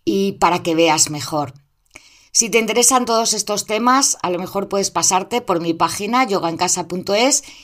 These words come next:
y unirte a nuestra comunidad para estar al día de todo lo que se cuece ahí dentro, de los webinars, de las charlas gratuitas,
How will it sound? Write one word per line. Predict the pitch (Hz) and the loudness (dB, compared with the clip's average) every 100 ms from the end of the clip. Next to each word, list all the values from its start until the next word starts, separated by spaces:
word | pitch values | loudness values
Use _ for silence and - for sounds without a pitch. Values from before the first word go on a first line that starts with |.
| - | -14
y | - 214 | -8 -2
unirte | 233 302 320 214 | 4 4 4 0
a | 175 | 0
nuestra | 175 - 165 | -2 -6 -6
comunidad | 160 165 165 160 160 151 - - | -6 -6 0 4 4 2 -2 -6
para | 156 | -2
estar | 165 - 190 190 | 0 0 0 0
al | 180 170 | 0 -2
día | 180 196 185 180 | -2 2 2 0
de | 160 | -2
todo | 156 185 185 | -4 -2 0
lo | 175 | -2
que | 175 | 0
se | - 156 | -2 -2
cuece | 160 160 - | -6 -6 -6
ahí | 151 143 | -6 -4
dentro, | 143 143 139 135 135 - - - | -4 -4 -6 -10 -12 -20 -20 -14
de | 160 175 170 | -2 0 2
los | 165 151 | 2 0
webinars, | 170 185 175 170 165 165 160 | 0 2 0 0 -2 0 0
de | 156 | -2
las | 151 - | -2 -2
charlas | 165 151 147 | -2 -4 -6
gratuitas, | 143 143 151 160 160 165 156 - | -6 -6 -2 -2 -2 -2 -2 -4